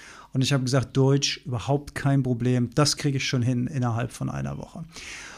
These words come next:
Und dann am Dienstag sollte Teamcall sein mit dem ted-X-Team, äh, von der, äh, von der F S, also von der, äh, Finance School Frankfurt,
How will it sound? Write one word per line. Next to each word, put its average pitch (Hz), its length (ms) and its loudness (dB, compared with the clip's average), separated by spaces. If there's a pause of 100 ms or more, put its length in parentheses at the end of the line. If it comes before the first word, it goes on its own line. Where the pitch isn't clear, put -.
Und 143 140 6
dann 180 100 8
am 196 140 8
Dienstag 214 600 8
sollte 185 420 2
Teamcall 202 600 6
sein 147 280 4
mit 156 180 0
dem 147 220 4
ted-X-Team, 165 1120 2
äh, 151 140 -4
von 139 280 2
der, 127 1040 -2
äh, - 40 -16
von 135 220 0
der 139 100 -2
F - 140 -4
S, - 320 0
also 135 260 -2
von 131 140 -2
der, 123 600 -2
äh, 123 40 -6
Finance 147 420 0
School 139 220 2
Frankfurt, 196 640 -2